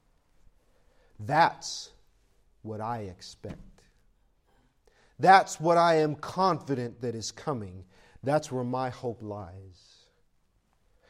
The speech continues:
You get a hold of that in your mind, you begin to comprehend the kingdom that is coming, it changes everything for us.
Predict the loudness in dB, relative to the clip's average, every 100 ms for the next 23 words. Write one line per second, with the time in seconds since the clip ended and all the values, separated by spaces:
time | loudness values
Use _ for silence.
0 | -20 -8 0 2 8 8 8 10 10 10
1 | 8 8 8 6 2 0 0 0 -4 -8
2 | -12 -18 _ _ _ _ _ _ 2 2
3 | 4 2 4 4 4 4 4 4 4 4
4 | 2 4 4 4 2 0 2 4 4 4
5 | 2 2 -2 -4 -4 -2 -2 -6 -12 -6
6 | -4 -4 -6 -6 0 4 4 2 0 -4
7 | -8 -4 2 2 4 2 4 2 -2 -2
8 | -4 -4 -6 -12 -18 -20 -20 -20